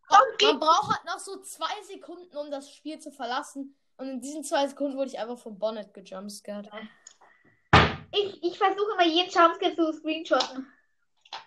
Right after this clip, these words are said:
Speaker 1: Lol. Ja, aber manchmal sehen die Jumps-, dunkle Räu-, eigentlich, wenn ich jetzt das nächste dunkle Räume freigeschaltet habe, also wenn ich Plush Trap geschafft habe, was, hast du das geschafft,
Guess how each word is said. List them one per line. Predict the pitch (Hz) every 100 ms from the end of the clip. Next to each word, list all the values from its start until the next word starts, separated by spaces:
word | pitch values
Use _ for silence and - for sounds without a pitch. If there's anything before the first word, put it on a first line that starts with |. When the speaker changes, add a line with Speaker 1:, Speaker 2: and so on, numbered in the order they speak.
| _ _ _ _ _ _ _ _ _ _ - - _ -
Speaker 1:
Lol. | 190 190 190 190 202 -
Ja, | 202 202 208 208 _ _ -
aber | 240 262
manchmal | 254 277 311 294
sehen | 262 262 247 233
die | 247
Jumps-, | 247 240 _ _ _ _ _ _ - - _ -
dunkle | 269 285 277
Räu-, | 214 208 226 233 _ _ _ _ _ _ _ - _ -
eigentlich, | 285 349 339 403 427
wenn | 311 294
ich | 277
jetzt | 294 285 - -
das | 269
nächste | 277 311 381 359 262
dunkle | 294 285 277
Räume | 240 254 254
freigeschaltet | 233 - 196 196 202 - 185 180 185 208
habe, | 180 180 214 302 _ _ -
also | 220
wenn | 226
ich | 233
Plush | 262 277 277
Trap | 254 247
geschafft | 233 214 208 -
habe, | 180 175 175 180 _ _ _
was, | 208 233 233
hast | 233 - 285 320
du | 285
das | 269 -
geschafft, | - - 254 381